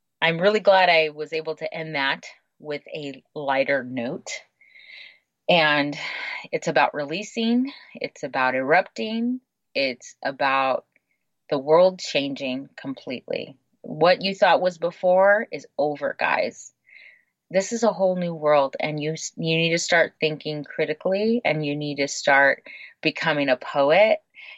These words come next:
You need to start becoming a philosopher. You need to start becoming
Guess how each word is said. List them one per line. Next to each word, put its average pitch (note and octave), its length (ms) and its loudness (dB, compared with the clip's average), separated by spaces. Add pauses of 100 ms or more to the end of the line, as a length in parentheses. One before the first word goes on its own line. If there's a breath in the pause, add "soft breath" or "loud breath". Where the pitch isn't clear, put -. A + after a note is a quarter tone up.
You D3+ 140 -4
need D3 180 -6
to C#3+ 100 0
start - 480 2
becoming C#3+ 480 -8
a - 60 -8
philosopher. B2+ 1080 0
You D3 120 -2
need C#3 180 -6
to C#3 60 -8
start C#3 340 0
becoming C3+ 720 -8